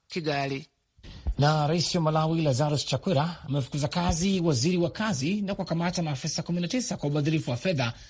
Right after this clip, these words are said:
Speaker 2: zilizotengwa kukabiliana na janga la virusi vya korona. Kukamatwa huko kumefanyika baada ya kufanyika ukaguzi na kuonyesha maafisa wa Malawi walitumia mamilioni ya dola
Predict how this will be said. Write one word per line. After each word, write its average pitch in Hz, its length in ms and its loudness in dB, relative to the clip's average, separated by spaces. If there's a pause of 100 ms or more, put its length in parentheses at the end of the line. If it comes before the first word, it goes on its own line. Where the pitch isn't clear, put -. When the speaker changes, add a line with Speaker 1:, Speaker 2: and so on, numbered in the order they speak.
(160)
Speaker 2:
zilizotengwa 160 540 2
kukabiliana 180 360 2
na 170 100 2
janga 180 280 0
la 165 180 0
virusi 147 340 2
vya 101 140 -6
korona. 92 400 -6 (500)
Kukamatwa 180 360 2
huko 214 180 0
kumefanyika 180 640 0
baada 120 280 0
ya 110 60 -2
kufanyika 135 340 -2
ukaguzi 156 500 0
na 156 100 0
kuonyesha 131 400 -2
maafisa 143 420 -2
wa 135 60 -2
Malawi 143 400 0 (260)
walitumia 180 400 2
mamilioni 175 420 2
ya 160 80 0
dola 139 400 0